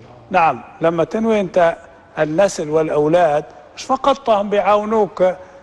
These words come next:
لما يصيروا على أشدهم إلى آخره، بل إنهم، بل إنك ساهمت في إيجاد، أي عن طريقك وأسبابك،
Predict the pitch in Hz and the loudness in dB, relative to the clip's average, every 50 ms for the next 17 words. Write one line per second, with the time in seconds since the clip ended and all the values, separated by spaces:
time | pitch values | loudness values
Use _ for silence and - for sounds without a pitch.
0 | - _ _ - 170 180 185 180 180 185 165 - - 214 202 190 190 190 180 175 | -20 _ _ -4 -2 -2 0 0 0 0 -2 -2 -2 0 0 2 2 2 4 4
1 | 170 170 170 160 160 170 180 180 175 175 - - 208 180 165 175 156 175 190 180 | 2 2 0 0 0 0 2 2 2 0 0 -2 -4 -4 -2 -2 -2 0 0 0
2 | 170 170 160 156 - - 214 214 254 277 285 - - - - - - 220 196 208 | 0 0 0 0 -2 -2 0 0 0 0 -2 -4 -8 -16 -20 -6 0 2 2 2
3 | 226 226 - - 226 240 233 214 208 202 185 175 214 233 233 226 - - - - | 0 -2 -6 -6 -4 -2 0 2 2 2 2 2 2 0 0 -2 -6 -10 -18 -20
4 | - - - - 175 180 190 202 214 269 277 254 220 208 185 - 208 185 - - | -20 -16 -4 0 0 0 0 0 0 0 0 2 2 2 2 2 0 0 0 2
5 | 208 196 180 156 170 214 202 175 156 - - 285 294 240 143 127 - - - - | 2 2 2 2 0 -2 -4 -4 -2 0 2 2 4 2 2 0 -6 -18 -20 -20
6 | - - - - - 214 214 214 208 - - 208 208 196 190 165 165 196 208 202 | -20 -20 -18 -10 -6 -4 -4 -2 -4 -4 -2 -2 0 0 0 2 2 2 4 4
7 | 180 160 151 160 165 175 180 185 180 196 175 - 196 180 180 165 - - 160 151 | 2 0 -2 -4 -2 0 0 0 0 -2 -2 -2 -2 0 -2 -2 -2 -2 -2 0
8 | - 254 262 233 196 180 170 156 - 208 185 185 180 165 160 160 156 - 254 262 | 2 2 2 4 2 2 -2 -4 -4 -2 0 0 0 0 -2 -4 -2 0 2 2
9 | 240 175 | 2 0